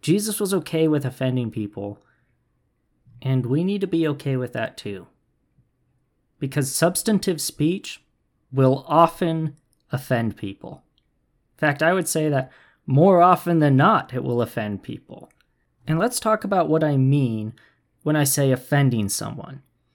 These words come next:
You see, offense happens when there is an angry disagreement. Now, somebody getting angry,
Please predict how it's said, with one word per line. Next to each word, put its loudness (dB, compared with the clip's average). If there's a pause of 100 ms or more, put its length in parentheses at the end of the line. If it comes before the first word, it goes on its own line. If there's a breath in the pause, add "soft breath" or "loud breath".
You -4
see, 2
offense -2
happens -4 (380)
when 4
there 4
is 2
an -2
angry 0
disagreement. -4 (920)
Now, 0
somebody 0
getting 2
angry, 0